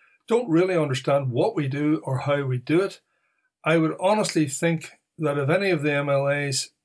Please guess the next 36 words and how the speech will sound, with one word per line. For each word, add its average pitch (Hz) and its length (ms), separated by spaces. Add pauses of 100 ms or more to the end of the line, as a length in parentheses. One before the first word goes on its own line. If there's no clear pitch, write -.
(240)
were 139 460
at 202 260
Kirkuson 135 460
that 131 180
day, 135 240
they 135 80
would 131 140
have 131 100
seen 208 340
what 156 140
was 135 140
going 135 280
on 131 200
and 131 160
realised 139 460
that, 127 180 (400)
oh, 175 320 (500)
uh, 151 60
our 139 420
legislation 151 760
really 139 520 (800)
doesn't 139 340
need 131 160
to 131 80
stop 135 320
an 123 80
event 127 260
like - 180
this - 320 (680)
because 135 400
this 127 160
is 131 80
a 127 80
very 123 240
safe 135 440
event. 131 400